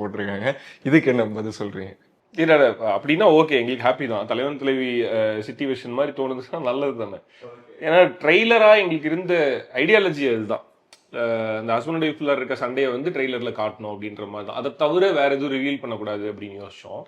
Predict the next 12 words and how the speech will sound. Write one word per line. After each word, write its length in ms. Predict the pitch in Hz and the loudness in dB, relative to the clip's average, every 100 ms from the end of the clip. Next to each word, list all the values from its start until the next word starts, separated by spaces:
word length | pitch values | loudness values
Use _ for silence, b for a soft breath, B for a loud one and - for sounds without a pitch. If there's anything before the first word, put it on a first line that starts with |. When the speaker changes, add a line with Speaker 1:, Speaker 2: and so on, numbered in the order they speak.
| _ | _
Speaker 3:
ஓகே. 380 | 117 117 _ - _ _ | -18 -18 _ -20 _ _
Speaker 2:
So, 200 | - 233 | -2 0
அது 100 | 175 | 2
பார்க்கும்போது 480 | 160 147 147 127 | 0 -2 -8 -4
ஜாலியா 260 | 113 110 107 | -2 -4 -6
தான் 120 | 117 | -8
இருக்கு. 300 | 107 95 104 | -8 -10 -6
ஆனா 180 | 151 175 | 0 2
இது 160 | 180 143 | 2 4
தலைவன் 340 | 139 160 170 | 2 2 0
தலைவி 220 | 147 139 | 0 -2
கிடையாது. 580 | 165 110 117 98 98 - | -2 -2 0 -2 -8 -16